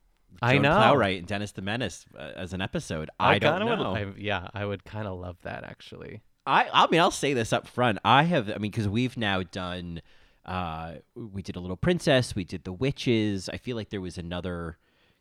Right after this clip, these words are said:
Speaker 2: movie from our childhoods that we did recently, but I am, oh, It Takes Two, obviously.
Speaker 1: Oh, that's
Speaker 2: The
Speaker 1: right.
Speaker 2: It Takes Two episode.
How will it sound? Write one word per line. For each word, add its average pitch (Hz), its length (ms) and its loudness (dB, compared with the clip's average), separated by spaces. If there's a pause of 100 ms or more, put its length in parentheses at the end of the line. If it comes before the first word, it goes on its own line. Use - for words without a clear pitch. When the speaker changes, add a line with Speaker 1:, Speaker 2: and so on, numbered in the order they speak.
(100)
Speaker 2:
movie 92 300 -2
from 92 140 -8
our 80 80 -6
childhoods 80 580 -8
that - 80 -12
we 80 100 -10
did - 160 -12
recently, 76 640 -12
but 95 240 0 (540)
I 165 420 8
am, 90 400 -4 (160)
oh, 156 240 8 (300)
It 110 140 -4
Takes - 260 -8
Two, 71 380 -4
obviously. 80 460 -8
Speaker 1:
Oh, 104 60 0
that's 90 300 -12
Speaker 2:
The 117 100 0
Speaker 1:
right. 107 140 0
Speaker 2:
It 95 40 -6
Takes 92 200 -6
Two 135 100 2
episode. 101 380 -2